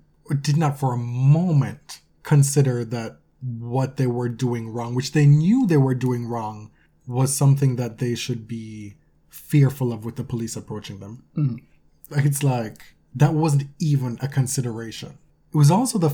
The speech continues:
Speaker 1: fact that I guarantee you, if you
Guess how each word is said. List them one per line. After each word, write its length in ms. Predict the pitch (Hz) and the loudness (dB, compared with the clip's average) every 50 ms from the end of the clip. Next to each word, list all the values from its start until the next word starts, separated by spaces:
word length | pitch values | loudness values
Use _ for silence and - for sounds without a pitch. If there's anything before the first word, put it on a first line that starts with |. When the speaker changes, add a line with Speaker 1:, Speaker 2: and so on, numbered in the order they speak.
| - | 2
Speaker 1:
fact 220 | 147 139 135 139 - | 0 0 0 0 -2
that 280 | 135 123 120 - _ _ _ _ _ _ - - | -4 -4 -4 -8 _ _ _ _ _ _ -8 2
I 100 | 151 151 | 4 4
guarantee 680 | 139 139 156 151 156 156 151 143 139 - - 190 196 | 4 4 4 2 2 2 2 0 -2 -2 0 2 2
you, 260 | 190 165 151 147 143 143 | 4 4 4 2 2 2
if 220 | 147 139 139 - - | 2 0 0 0 2
you 540 | 139 139 139 135 135 131 127 127 123 - | 4 6 6 6 4 2 -2 -6 -8 -10